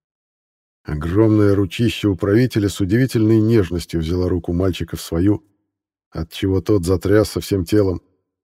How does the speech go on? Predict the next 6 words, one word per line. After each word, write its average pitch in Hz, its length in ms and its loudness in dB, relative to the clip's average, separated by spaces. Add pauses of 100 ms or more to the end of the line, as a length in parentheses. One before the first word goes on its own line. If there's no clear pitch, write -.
(960)
«Я 113 260 4
распоряжусь 123 640 2
о 110 60 6
ежемесячных 107 720 2
пособиях, 90 500 0
Кавиан». 82 420 2